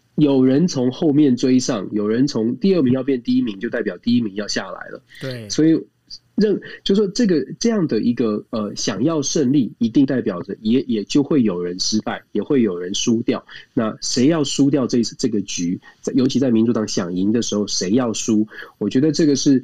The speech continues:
Speaker 1: 相关的产-，不管在产业面或者是其他的国家，都要感-，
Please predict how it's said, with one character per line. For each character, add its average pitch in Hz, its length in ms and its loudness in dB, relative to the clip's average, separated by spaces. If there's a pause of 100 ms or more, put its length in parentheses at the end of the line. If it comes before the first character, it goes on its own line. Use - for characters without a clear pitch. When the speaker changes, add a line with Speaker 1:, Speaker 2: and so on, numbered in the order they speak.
(160)
Speaker 1:
相 151 360 2
关 139 240 0
的 113 200 0
产-， - 200 -10 (120)
不 156 80 -2
管 107 100 -2
在 123 140 -2
产 92 320 -8
业 127 100 2
面 113 240 2
或 - 140 -4
者 98 100 -4
是 113 100 0
其 113 140 -2
他 120 100 -4
的 117 80 -2
国 95 240 -4
家， 101 260 -6 (300)
都 131 140 2
要 131 140 0
感-， 92 180 -6